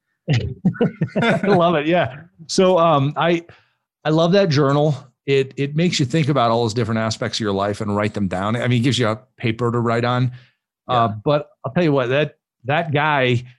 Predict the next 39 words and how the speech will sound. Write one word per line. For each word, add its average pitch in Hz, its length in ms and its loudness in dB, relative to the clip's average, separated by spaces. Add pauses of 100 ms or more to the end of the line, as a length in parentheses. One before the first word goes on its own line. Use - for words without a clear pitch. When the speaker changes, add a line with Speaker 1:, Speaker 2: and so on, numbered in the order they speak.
(240)
Speaker 1:
he 175 120 0
doesn't 226 180 4
just 147 280 0
say 135 260 0
it. 156 80 2
He 147 80 2
doesn't 147 220 2
just 127 160 -2
publish 120 340 -2
it. 117 180 -4 (220)
He 147 80 -2
actually 190 200 0
does 95 360 -4
it. 90 100 -12
I've, 117 280 -2 (300)
I've 120 120 -4
sat 160 380 -2
there 113 360 0 (1000)
my 127 120 -2
wife 135 200 2
and 131 100 0
I 123 60 0
vacation 120 460 -2
with 110 120 -4
him 113 140 -2
and 104 100 -2
his 107 160 -2
wife, 98 360 -6
and 113 380 -2
you 135 120 -8
sit 190 240 0
there 165 100 2
and 139 80 0
you 123 80 2
watch 123 420 0
him 107 180 -2
and 104 120 -4
you're 101 80 -6
like, 98 320 -8